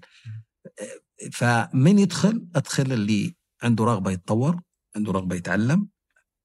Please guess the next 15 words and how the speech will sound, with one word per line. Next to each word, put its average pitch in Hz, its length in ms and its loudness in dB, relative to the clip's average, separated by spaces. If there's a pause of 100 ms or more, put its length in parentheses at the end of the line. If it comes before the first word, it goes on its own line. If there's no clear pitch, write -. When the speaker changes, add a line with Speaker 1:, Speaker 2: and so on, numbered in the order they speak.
(100)
Speaker 2:
ما 117 140 4
يتذمر. 90 460 -4 (340)
دوما 120 320 2
يجد 110 160 0
فيه - 140 -4
فرص، 95 380 -4
ينظر 117 220 2
للأشياء 101 280 -2
كفرص. - 640 -8 (140)
Speaker 1:
مم. 110 120 -16 (1040)
واللي 131 220 2
ما 131 120 2
عنده 156 280 4
لا 110 100 -2
يدخل. - 280 -12